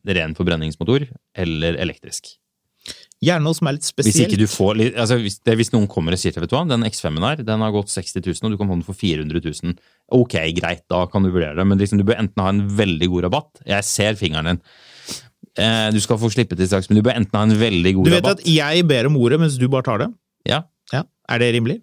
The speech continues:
Speaker 1: Det er vanlig debatteknikk.
Speaker 2: Hva sier barnehagetanten da?
Speaker 1: Det, det, Siv Jensen bruker min taktikk.
Speaker 2: Ja.
Speaker 1: Ja.
Speaker 2: Men blir det god, blir det god radio av det?
Speaker 1: Ja, hun ble finansminister, mens du blir kanskje barnehageonkel.
Speaker 2: Ja.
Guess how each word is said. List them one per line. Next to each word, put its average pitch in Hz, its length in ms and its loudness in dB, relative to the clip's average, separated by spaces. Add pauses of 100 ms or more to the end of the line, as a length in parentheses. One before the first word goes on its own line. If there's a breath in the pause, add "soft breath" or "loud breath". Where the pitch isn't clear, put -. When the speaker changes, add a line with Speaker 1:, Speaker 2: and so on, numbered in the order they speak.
(120)
Speaker 1:
Det 113 100 6
er 143 240 0
vanlig 101 320 0
debatteknikk. 87 600 -2 (100)
Speaker 2:
Hva 127 140 0 (180)
sier 117 320 0
barnehagetanten 113 600 -2
da? 151 100 -2
Speaker 1:
Det, 107 240 2 (220)
det, 117 80 4 (580)
Siv 143 300 2
Jensen 113 420 0
bruker 127 240 0
min 90 140 0
taktikk. - 400 -6 (640)
Speaker 2:
Ja. 127 160 -2 (320)
Speaker 1:
Ja. 156 180 0
Speaker 2:
Men 156 80 4
blir 143 220 2
det 160 100 2
god, 123 220 -4 (100)
blir 127 160 2
det 147 80 -4
god 139 220 0
radio 117 240 -2
av - 80 -8
det? 214 100 -6
Speaker 1:
Ja, 117 80 2
hun 117 220 6
ble 107 100 4
finansminister, 104 640 2 (240)
mens 104 160 4
du 104 160 4
blir 113 160 2
kanskje 101 240 -4
barnehageonkel. 85 640 -2 (180 soft breath)
Speaker 2:
Ja. 110 220 0